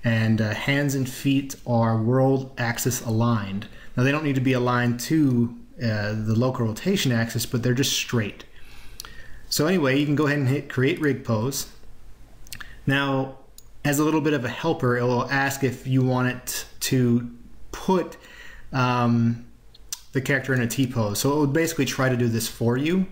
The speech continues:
and then you can go in and tweak. So bring up this little window where you can save your rig pose once you're finalized, but it did a pretty good job. Um, everything looks okay, everything looks nice and straight.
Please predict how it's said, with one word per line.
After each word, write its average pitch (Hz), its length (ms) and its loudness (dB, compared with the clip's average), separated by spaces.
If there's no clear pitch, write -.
and 170 100 2
then 190 100 4
you 185 80 4
can 160 140 -2
go 143 180 2
in 139 60 2
and 120 140 0
tweak. - 560 -4
So 107 500 0
bring 139 180 2
up 151 100 -4
this - 180 -4
little 156 100 4
window 135 320 4
where 123 140 2
you 117 120 4
can 120 200 0
save 139 340 2
your 135 80 2
rig 120 180 0
pose 117 220 0
once 117 180 0
you're 113 80 -6
finalized, 107 680 -2
but 151 140 2
it 175 80 2
did 226 120 2
a 196 40 0
pretty 165 240 0
good 147 160 2
job. 117 560 0
Um, 117 560 2
everything 135 440 2
looks 127 200 0
okay, 156 640 2
everything 120 340 2
looks 117 200 0
nice 120 180 0
and - 80 -4
straight. 135 560 0